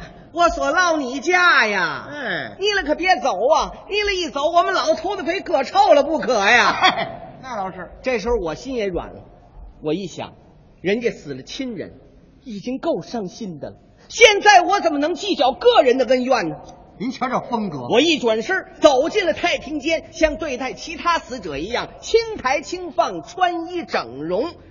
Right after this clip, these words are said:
Speaker 1: 可是这老太太呀，老妈妈味儿还挺多。
Speaker 2: 什么事儿啊？
Speaker 1: 光衣服就叫我穿了六身儿啊。
Speaker 2: 都穿什么了？
Speaker 1: 裤衩儿背心儿，
Speaker 2: 嗯。
Speaker 1: 毛衣毛裤、秋衣秋裤、棉袄棉裤，一身制服。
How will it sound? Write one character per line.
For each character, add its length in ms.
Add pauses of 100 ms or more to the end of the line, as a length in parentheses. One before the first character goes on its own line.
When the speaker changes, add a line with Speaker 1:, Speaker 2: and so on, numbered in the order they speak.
(120)
Speaker 1:
可 140
是 120
这 120
老 300
太 300
太 140
呀， 180 (160)
老 340
妈 220
妈 80
味 120
儿 100
还 120
挺 240
多。 100 (460)
Speaker 2:
什 140
么 100
事 100
儿 40
啊？ 260
Speaker 1:
光 240
衣 300
服 140
就 100
叫 160
我 160
穿 240
了 60
六 280
身 160
儿 160
啊。 40 (320)
Speaker 2:
都 120
穿 240
什 200
么 80
了？ 260
Speaker 1:
裤 160
衩 120
儿 60
背 200
心 120
儿， 160
Speaker 2:
嗯。 300
Speaker 1:
毛 260
衣 140
毛 280
裤、 360
秋 280
衣 180
秋 260
裤、 200
棉 260
袄 200
棉 320
裤， 280 (180)
一 180
身 240
制 220
服。 240